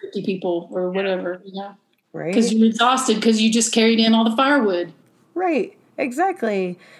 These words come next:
Speaker 2: Like, you couldn't be a C E O because that wouldn't exist. Like, <laughs> that just wouldn't be a thing because it produces nothing useful. And all of the energy would be needed to go for useful things like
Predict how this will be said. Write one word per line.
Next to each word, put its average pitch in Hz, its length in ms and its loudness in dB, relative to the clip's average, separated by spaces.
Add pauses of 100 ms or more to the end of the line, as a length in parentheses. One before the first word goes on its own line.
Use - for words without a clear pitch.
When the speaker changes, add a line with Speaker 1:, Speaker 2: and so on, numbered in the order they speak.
(100)
Speaker 2:
Like, 220 160 -6
you 277 120 0
couldn't 294 380 -4
be 311 300 2
a 214 340 0
C 196 600 -6
E 170 60 0
O 160 240 0
because 180 420 -6
that 185 300 -2
wouldn't 226 320 -2
exist. 175 760 -8
Like, - 420 -6
<laughs> - 40 -14
that 226 500 -2
just 175 200 -8
wouldn't 170 340 -6
be 160 140 -4
a 160 60 -2
thing 165 420 -6
because 147 420 -12
it 160 220 -8
produces 156 640 -8
nothing 156 420 -8
useful. - 640 -10 (640)
And 151 400 -6 (240)
all 156 280 -4
of 160 120 -6
the 160 140 -6
energy 160 380 -6
would 151 160 -8
be 151 120 -8
needed 190 420 -6
to 160 120 -12
go 156 220 -6
for - 240 -14
useful 165 440 -8
things 233 400 -6
like - 260 -10